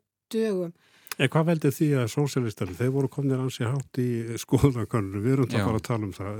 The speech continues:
Speaker 2: eh, kemur ljós hvernig þetta verður á
Speaker 3: Einmitt.
Speaker 2: morgun.
Speaker 1: Aha.
Speaker 2: Eh, ja, hvað veldur því?
Speaker 3: Já, sko, kannski bara toppaði flokkurinn of snemma, en það, það kemur í ljós á morgun, sko. Sósíalistaflokkurinn er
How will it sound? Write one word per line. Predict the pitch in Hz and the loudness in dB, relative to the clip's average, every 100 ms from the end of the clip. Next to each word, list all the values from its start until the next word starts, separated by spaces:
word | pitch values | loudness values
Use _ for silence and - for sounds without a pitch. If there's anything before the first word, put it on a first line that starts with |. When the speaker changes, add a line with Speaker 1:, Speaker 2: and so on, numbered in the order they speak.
| 117 | -8
Speaker 2:
eh, | 107 107 107 | -8 -8 -8
kemur | - 113 | -2 -2
ljós | 107 110 - | 2 0 0
hvernig | 107 95 | -2 -2
þetta | - 104 | 0 0
verður | 110 101 | 2 0
á | |
Speaker 3:
Einmitt. | 107 | 0
Speaker 2:
morgun. | 113 110 107 131 _ - | -2 -4 -8 -10 _ -8
Speaker 1:
Aha. | 226 190 196 180 _ - | -6 -4 -6 -8 _ -2
Speaker 2:
Eh, | 120 113 120 | 0 0 -2
ja, | 120 - - | -6 -8 -2
hvað | 131 156 | 2 2
veldur | 170 143 | 2 -2
því? | - 190 - _ - - - - - - _ | 0 -2 -2 _ -20 -20 -18 -16 -16 -18 _
Speaker 3:
Já, | 110 113 113 120 | 6 8 8 6
sko, | - - 131 | 2 0 4
kannski | 233 240 147 | 4 4 4
bara | 127 113 - - | 6 6 2 0
toppaði | 151 139 - 156 143 | 0 0 0 0 2
flokkurinn | 156 - 165 151 | -2 0 -2 -2
of | 151 | 0
snemma, | 147 147 208 - - - | 0 2 0 -6 -20 -10
en | - 117 | -2 -2
það, | 110 135 131 127 - | 0 2 4 2 -2
það | - 55 - - | -2 -2 -4 -2
kemur | 143 139 131 123 | 2 4 4 4
í | |
ljós | 123 143 135 - | 4 4 2 2
á | 131 127 | 2 4
morgun, | 123 147 - 90 | 4 2 -2 -8
sko. | 98 - 107 101 - | -6 0 2 0 -2
Sósíalistaflokkurinn | - 135 135 156 147 131 143 147 156 143 | -2 -2 0 -2 -2 -2 -2 0 0 2
er | 143 143 | 2 2